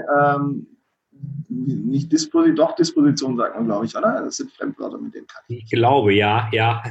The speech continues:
Speaker 2: <laughs>
Speaker 1: Ähm, dass, dass man dem Zerfall und dem Tod was Ästhetisches abgewinnen kann.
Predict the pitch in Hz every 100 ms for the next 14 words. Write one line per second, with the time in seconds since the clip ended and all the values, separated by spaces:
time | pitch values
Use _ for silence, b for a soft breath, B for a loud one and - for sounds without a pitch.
0 | - 160 - 127 135 143 147 135 143 139
1 | - 156 151 156 151 151 - 143 156 151
2 | 135 135 151 - 147 147 - 131 175 180
3 | 165 156 147 143 160 190 - 156 156 143
4 | 139 160 170 175 151 143 - 143 - 139
5 | 135 120 110 -